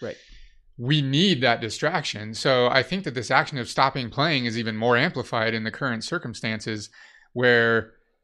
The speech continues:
Speaker 2: like, we're craving sports right now because we need something to distract us from
Speaker 1: Right.
Speaker 2: what's going on,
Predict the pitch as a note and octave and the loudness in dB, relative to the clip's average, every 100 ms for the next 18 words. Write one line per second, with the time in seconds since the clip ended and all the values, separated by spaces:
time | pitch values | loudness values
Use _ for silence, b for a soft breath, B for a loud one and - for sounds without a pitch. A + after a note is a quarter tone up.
0 | - B2 G#2+ A2 D#3 - B2+ E3+ F#3 G#2+ | -4 -4 -2 0 0 0 2 2 2 -2
1 | G#2 - G#2 G#2 A2+ G#2+ A2 G#2+ A2 A2 | -6 -4 -4 -2 -2 -2 -2 -2 -2 -2
2 | A#2 A2 G#2 A#2+ A2+ D#3 D#3+ G#2+ - D3+ | -4 -4 -4 -4 -2 -2 -2 -4 -2 0
3 | G3 - A2 B2 A2 - C3+ D3 D3 B2+ | 0 0 -4 -4 -6 -2 -2 0 -2 0
4 | A2+ A2 - A#2 A2 A2 C#3+ - G#2+ | 0 -2 -2 -2 0 0 -2 -4 -12